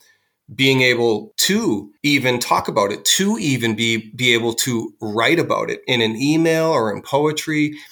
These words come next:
little by little. If they start to feel a little more confident, they feel a little more confident maybe going out on a date or doing better in school, or just having it not control and cripple their lives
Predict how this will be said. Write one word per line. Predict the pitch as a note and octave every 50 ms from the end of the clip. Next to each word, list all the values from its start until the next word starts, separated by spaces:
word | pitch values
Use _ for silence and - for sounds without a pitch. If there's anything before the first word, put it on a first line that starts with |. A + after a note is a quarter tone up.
| - - _ _ _ -
little | A#2+ A#2 C3+ C#3+ D#3 D#3+ D3+
by | - D3+ D3 C#3+
little. | C3+ C3+ D3+ D#3 C#3 A#2 A#2 A2+
If | A2 -
they | - B2 A#2
start | - - - C#3 C#3 C#3 C3
to | - D3 C3+
feel | B2+ - - C#3 C3+ C3+ C3 B2 B2 B2 - - - _ _ _ _ -
a | A#2
little | A#2+ B2 B2+ C3+
more | C3+ C3 C3 B2+
confident, | C3 - C#3+ C#3+ D3+ D3+ C3+ B2+ G2+ G2
they | A2 A2+ G#2+
feel | - - C3+ C3 B2+ B2+ B2+ B2+ B2
a | A#2+
little | B2 B2+ B2 A#2+ A#2+
more | A#2 A#2 A#2
confident | - B2+ A#2+ B2 A#2 - B2 A2 -
maybe | A2+ A#2 A2+ A#2 A2+
going | G#2+ A#2 A2+ A2+ A2+ A2+
out | A2+ A2 A2
on | A2 A2 A2
a | G#2+
date | G2+ G#2+ A2+ A2 B2 C3 A2+ G2+ - _ _ - - - _ _ _ _ _ _ _ _ _ _ -
or | - B2+
doing | A2+ G#2+ B2 B2+ B2+ B2 A#2
better | B2 A#2+ A#2 A#2 A2+
in | A2 G#2+
school, | G#2+ - - - B2 C3+ B2+ A2+ - -
or | - A2+ A2
just | G#2+ - B2+ A#2+ - - - - - - _ _ -
having | - - D#3 F3 G3 C4 C#4+ D4
it | D4 - -
not | C3 B2 A#2 A2+ A2 A2 A2+ A#2 - - - _ _ -
control | - - C3+ A2+ G#2+ - - - A#2+ A#2 A2+ A#2 A#2 A#2 A2+
and | A2+ A2 A2 A2
cripple | - - A#2+ A2 - A#2 G#2+
their | A2 G#2+ G#2+
lives | G#2 G2+ G2 F#2+ G2 G2 F#2+ F#2 - - - - - - - _